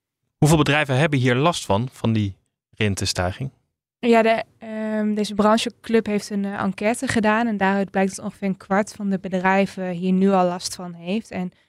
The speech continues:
Speaker 2: nog eens een kwart verwacht ook in de nabije toekomst daar al, eh, last van te krijgen. Kijk, de duurzame energiebedrijven die bijvoorbeeld zonneparken bouwen of windparken of, eh, warmtepompen maken,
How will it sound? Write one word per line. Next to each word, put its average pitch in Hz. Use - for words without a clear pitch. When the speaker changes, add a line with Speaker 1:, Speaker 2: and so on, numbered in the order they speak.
Speaker 2:
nog 196
eens 190
een 196
kwart 196
verwacht 185
ook -
in 190
de 185
nabije 190
toekomst 196
daar 185
al, 190
eh, 196
last 190
van 180
te -
krijgen. 202
Kijk, 202
de 190
duurzame 214
energiebedrijven 196
die 185
bijvoorbeeld 170
zonneparken 185
bouwen 175
of 165
windparken 180
of, -
eh, 190
warmtepompen 190
maken, 180